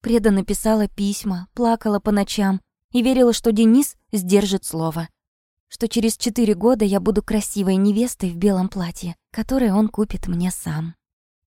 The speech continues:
Я верила в его обещание до тех пор, пока он не перестал отвечать на мои письма.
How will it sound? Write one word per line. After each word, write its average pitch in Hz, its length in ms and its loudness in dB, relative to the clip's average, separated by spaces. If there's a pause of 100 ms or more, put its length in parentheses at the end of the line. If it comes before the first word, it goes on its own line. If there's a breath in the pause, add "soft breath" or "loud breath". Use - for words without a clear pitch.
Я 302 220 -6
верила 220 420 2
в 180 40 -4
его 190 240 2
обещание 190 800 0
до 202 160 0
тех - 260 -2
пор, 247 260 -2
пока 214 320 -4
он 214 140 2
не 202 100 2
перестал 240 640 -4
отвечать 185 640 -6
на 180 140 -4
мои 165 260 -6
письма. 185 520 -10